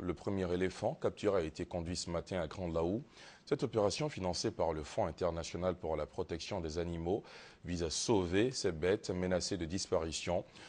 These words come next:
Elle vise également à redonner la quiétude aux populations qui, pendant longtemps, ont été victimes de ces animaux qui détruisaient leurs plantations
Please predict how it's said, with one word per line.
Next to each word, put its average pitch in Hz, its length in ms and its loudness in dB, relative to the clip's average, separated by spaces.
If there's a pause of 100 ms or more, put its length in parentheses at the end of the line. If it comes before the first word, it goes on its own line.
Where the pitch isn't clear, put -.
(140)
Elle 92 140 4
vise 95 200 4
également 87 380 6
à 80 40 4
redonner 87 540 2
la 80 100 0
quiétude 98 440 -2
aux 82 60 4
populations 104 680 -2
qui, 180 160 -6
pendant 95 440 4 (400)
longtemps, 101 340 2
ont 87 60 4
été 87 240 -2
victimes 90 420 -4
de 80 80 -2
ces 80 220 -4
animaux 85 320 0
qui - 160 -6
détruisaient 87 580 0
leurs 82 180 2
plantations 90 680 -2